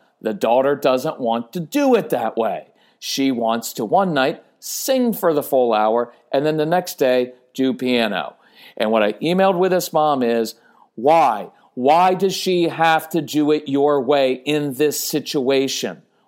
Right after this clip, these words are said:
Why? Is it just because that's the way you would do it?" Well,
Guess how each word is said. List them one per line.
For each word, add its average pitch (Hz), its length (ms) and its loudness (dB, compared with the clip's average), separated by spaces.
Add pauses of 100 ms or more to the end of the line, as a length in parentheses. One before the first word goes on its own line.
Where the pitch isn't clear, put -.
Why? 135 440 0 (280)
Is 143 160 -2
it 120 40 -10
just 165 200 -4
because 175 320 -2
that's 151 280 -2
the 151 80 -4
way 131 340 0 (160)
you 98 260 -2
would 175 180 2
do 226 220 2
it?" 247 160 0 (380)
Well, 180 420 2